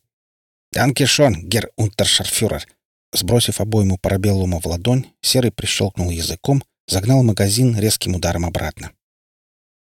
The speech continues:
«Не оставлять же его одного». И, немного подумав, добавил: «Живым». Звук пистолетного выстрела утонул в грохоте канонады. Затянуло дымком ненасытную утробу люгера.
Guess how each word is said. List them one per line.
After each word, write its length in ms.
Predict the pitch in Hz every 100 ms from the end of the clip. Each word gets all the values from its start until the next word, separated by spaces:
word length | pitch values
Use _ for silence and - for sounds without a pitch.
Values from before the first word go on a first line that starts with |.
| _
«Не 80 | -
оставлять 480 | 107 - 120 147 131
же 120 | -
его 180 | 87 85
одного». 460 | 85 95 92 80 - _ _ _ _ _ -
И, 80 |
немного 340 | 101 95 90 -
подумав, 420 | 85 87 120 -
добавил: 440 | - 85 85 76 - _ _ _ _ -
«Живым». 460 | 113 117 85 73 - _ _ _ _ _ _ _ _ _ _ _ _ _ _ -
Звук 300 | 98 120 -
пистолетного 600 | 110 - 104 101 98 98
выстрела 580 | 120 - 110 113 107 -
утонул 400 | 101 95 92 98
в 120 | -
грохоте 420 | 95 95 85 -
канонады. 600 | - 90 85 82 80 92 - _ _ _ _ -
Затянуло 520 | 95 101 110 127 143
дымком 500 | 113 104 - 113 117 98
ненасытную 640 | 92 87 - - - 190
утробу 420 | 98 90 90 85
люгера. 520 | 85 82 82 - -